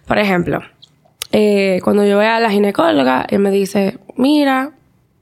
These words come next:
tú tienes que esperar un tiempo para obtener hijos después de la quimioterapia, pero tú sabes que tus óvulos,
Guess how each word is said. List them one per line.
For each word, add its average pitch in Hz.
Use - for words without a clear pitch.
tú 196
tienes 214
que 214
esperar 202
un 185
tiempo 269
para 190
obtener 185
hijos 254
después 175
de 196
la 185
quimioterapia, 220
pero 285
tú 294
sabes 226
que 220
tus 226
óvulos, 208